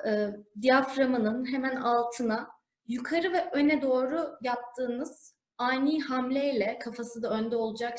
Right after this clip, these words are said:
şekilde, e, en azından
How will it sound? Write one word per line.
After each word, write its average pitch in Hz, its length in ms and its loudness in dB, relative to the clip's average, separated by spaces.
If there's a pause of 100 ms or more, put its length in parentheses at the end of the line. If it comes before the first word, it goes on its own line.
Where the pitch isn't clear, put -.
şekilde, 208 520 -10 (880)
e, 214 60 2 (1700)
en 294 160 8
azından 269 760 -2